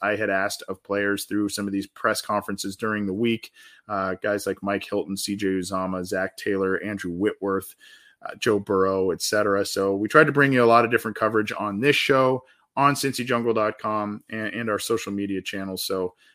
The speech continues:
hopefully you enjoyed it. I appreciate all of your positive comments. I got a nice email, uh, also from Mike S,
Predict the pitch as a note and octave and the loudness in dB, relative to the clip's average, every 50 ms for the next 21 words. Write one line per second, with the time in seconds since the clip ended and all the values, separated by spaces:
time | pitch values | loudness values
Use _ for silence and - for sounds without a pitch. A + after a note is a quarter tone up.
0 | _ _ _ - C#3+ D3 C#3 - C#3+ C3+ B2+ C3 B2+ B2 B2 C3 - A#2 A#2+ A#2 | _ _ _ 2 4 4 4 2 2 2 4 4 4 2 0 -2 -4 -2 -2 -2
1 | A2 G#2 G#2 A2+ G#2+ G#2+ G#2+ G#2+ G#2+ G#2 G#2+ G#2 G#2 G#2 - - A#2+ G#2+ - A2+ | -2 -2 -2 -2 0 2 2 2 2 2 2 0 -2 -2 -2 -4 -4 -2 0 0
2 | G#2+ G#2 G#2 G2+ G#2 G#2 G#2 G#2 G#2 G2+ - G2 F#2+ G2 G2 G2 G2 F#2 - - | 0 2 2 2 0 0 -2 -2 -4 -4 -4 -2 -2 -2 -4 -4 -8 -10 -8 -6
3 | G#2 G2 G2 G2+ G2 F#2+ F#2+ - G2 F#2+ F#2+ F#2 F#2 F#2 F#2+ F#2+ F#2+ F#2 - - | -6 -4 -4 -4 -6 -6 -6 -6 -6 -4 -4 -4 -4 -4 -6 -6 -6 -6 -6 -4
4 | G#2 G2+ G2 F#2+ G2 G2 F#2+ F#2 - _ _ - _ _ _ - G2 G2 G2+ - | -4 -2 -2 -2 -2 -2 -2 -2 -4 _ _ -20 _ _ _ -6 -2 -2 -2 -2
5 | - G2+ G#2+ G#2 - - G#2 G2+ G2 - - G#2+ G2+ G2 G2 G2 G2 G2 F#2+ - | 0 0 0 2 2 0 0 -2 -2 -4 -4 -2 -2 0 0 0 -2 -4 -6 -8
6 | _ _ _ _ _ _ _ _ _ _ _ _ _ A#2+ A#2+ B2 C3 C3 - - | _ _ _ _ _ _ _ _ _ _ _ _ _ 2 4 4 4 4 2 0
7 | - - B2+ A#2 G#2 - - - - - | 2 4 4 4 4 2 -2 -6 -8 -10